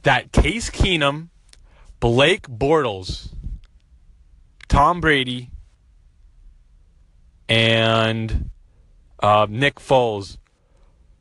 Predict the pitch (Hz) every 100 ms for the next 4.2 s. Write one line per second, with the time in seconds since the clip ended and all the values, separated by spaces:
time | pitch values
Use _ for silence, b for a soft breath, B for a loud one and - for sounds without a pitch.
0 | _ _ _ - 156 240 247 - 214 190
1 | 190 190 170 180 156 127 120 175 185 202
2 | 180 165 190 175 151 151 143 135 127 -
3 | - 202 196 185 - b - 202 190 180
4 | 170